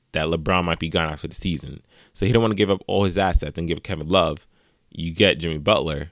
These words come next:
and only one year LeBron, and LeBron leaves, and then you're stuck with Jimmy Butler and Kyrie Irving. That's one possibility. Or another is maybe Dan Gilbert just doesn't <laughs> wanna deal with that, another big contract in his hands.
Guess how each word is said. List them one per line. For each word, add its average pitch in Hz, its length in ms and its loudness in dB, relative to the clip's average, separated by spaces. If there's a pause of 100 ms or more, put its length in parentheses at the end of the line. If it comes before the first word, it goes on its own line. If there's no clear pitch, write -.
(140)
and 85 120 -4
only 87 200 0
one 80 140 -2
year 76 160 -6
LeBron, 87 420 0
and 80 100 -2
LeBron 104 400 2
leaves, 82 240 -4
and 85 100 -6
then 80 60 -4
you're 80 120 -4
stuck - 260 -4
with 76 100 -6
Jimmy 85 160 0
Butler 73 180 -4
and 78 80 -10
Kyrie 76 300 0
Irving. 92 300 0 (1120)
That's - 180 -10
one 120 120 4
possibility. - 680 -2 (1000)
Or 85 160 0
another 123 360 4
is 82 540 -2 (680)
maybe 101 800 0 (360)
Dan 98 280 2
Gilbert 92 400 2
just 95 340 0
doesn't 87 400 0
<laughs> - 20 -2
wanna 98 180 -2
deal - 260 2
with 95 140 0
that, 80 260 8
another 101 240 2
big 95 240 0
contract 113 420 -2
in 73 60 -6
his 71 100 -8
hands. - 440 -12